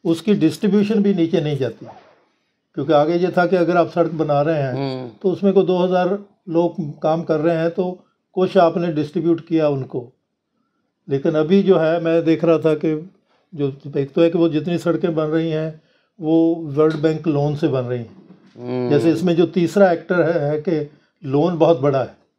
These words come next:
Speaker 2: हम्म।
Speaker 1: मतलब, उसमें भी ये, मतलब, छुपाने की कोशिश कर रहे हैं, लेकिन आईएमएफ़ और वर्ल्ड बैंक ने, दोनों ने इनको वार्निंग किया है कि आपका जो एक्सटर्नल लोन है, वो हंड्रेड परसेंट जीडीपी के बराबर जा रहा है,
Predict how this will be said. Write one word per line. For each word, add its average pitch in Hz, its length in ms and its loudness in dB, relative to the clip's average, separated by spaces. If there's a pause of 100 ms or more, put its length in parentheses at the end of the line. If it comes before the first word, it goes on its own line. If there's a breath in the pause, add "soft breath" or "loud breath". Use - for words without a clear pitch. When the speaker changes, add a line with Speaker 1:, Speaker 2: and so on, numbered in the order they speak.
(920)
Speaker 2:
हम्म। 107 680 -6
Speaker 1:
मतलब, 143 280 0 (380)
उसमें 185 340 2
भी 185 100 0
ये, 175 200 0 (220)
मतलब, 151 300 -4
छुपाने 160 420 -2
की 185 120 0
कोशिश 170 340 -2
कर 147 140 0
रहे 156 140 0
हैं, 156 60 -2
लेकिन 156 460 -6 (280 soft breath)
आईएमएफ़ 165 580 0
और 156 100 2
वर्ल्ड 147 260 -2
बैंक 156 300 -4
ने, 151 280 -6 (340)
दोनों 151 420 0
ने 175 200 2
इनको 151 320 -2
वार्निंग 139 420 0
किया 139 240 -4
है 131 260 -6 (400)
कि 156 60 -6
आपका 143 380 2
जो 156 300 0
एक्सटर्नल 151 500 -4
लोन 147 400 -2
है, 123 220 -12 (540)
वो 180 140 2
हंड्रेड 156 320 -2
परसेंट 185 400 0
जीडीपी 160 420 0
के 185 100 -2
बराबर 147 340 0
जा 131 160 -2
रहा 123 140 -4
है, 120 100 -14